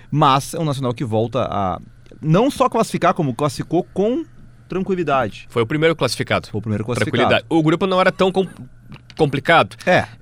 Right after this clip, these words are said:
Speaker 2: Olímpia, Melgar e Patronato. Mas fez o dever e se
Speaker 1: É, mas
Speaker 2: classificou.
Speaker 1: o Melgar, por exemplo, ano passado veio a Porto Alegre e eliminou o Inter.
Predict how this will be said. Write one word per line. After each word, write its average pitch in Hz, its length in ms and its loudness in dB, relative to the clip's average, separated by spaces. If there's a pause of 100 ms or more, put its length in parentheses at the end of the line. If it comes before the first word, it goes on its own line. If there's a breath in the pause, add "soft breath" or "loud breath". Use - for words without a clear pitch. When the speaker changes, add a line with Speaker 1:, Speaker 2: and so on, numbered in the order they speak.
Speaker 2:
Olímpia, 151 540 4
Melgar 139 460 4
e 160 100 2
Patronato. 143 720 0 (240)
Mas 185 220 2
fez 117 220 0
o 127 40 -2
dever 120 420 2
e 165 40 -2
se - 60 -8
Speaker 1:
É, - 20 -8
mas - 140 -8
Speaker 2:
classificou. 110 420 -4
Speaker 1:
o 104 40 -2
Melgar, 104 280 -2
por 110 140 -6
exemplo, 104 220 -6
ano 98 80 -8
passado 104 280 -10
veio 101 140 -2
a 95 40 -2
Porto 110 240 -4
Alegre 104 480 0 (460 loud breath)
e 117 320 0
eliminou 107 400 0
o 117 60 0
Inter. 151 360 -2